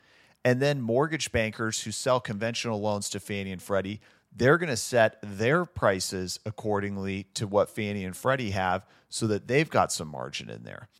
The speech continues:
So what happens with bonds, the way rates are determined on long-term bonds is as investors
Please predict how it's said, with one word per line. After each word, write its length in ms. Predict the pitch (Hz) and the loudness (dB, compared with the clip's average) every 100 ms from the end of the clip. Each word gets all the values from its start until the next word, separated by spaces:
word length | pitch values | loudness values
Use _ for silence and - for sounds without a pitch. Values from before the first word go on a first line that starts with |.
| _ _ _ | _ _ _
So 240 | - 175 | 4 6
what 220 | 156 139 | 8 8
happens 440 | 139 165 208 214 - | 8 2 0 -4 0
with 220 | 110 - | -2 2
bonds, 420 | 131 143 92 - | 2 2 0 -2
the 80 | 113 | -2
way 280 | 120 143 147 | 2 2 0
rates 440 | 90 120 139 - | -2 -2 -2 -2
are 60 | 131 | -2
determined 440 | 110 - 123 117 | -4 -4 -4 -2
on 140 | 98 95 | -2 0
long-term 480 | 110 120 - 95 | -4 -4 -8 -8
bonds 520 | 85 135 123 95 - - | -4 -2 0 -2 -6 -2
is 400 | 123 120 110 - _ _ | 0 0 -2 -6 _ _
as 260 | 123 127 127 | 4 4 2
investors 960 | 117 101 131 160 - 175 165 151 - | -4 2 2 2 -4 -2 -2 -4 -8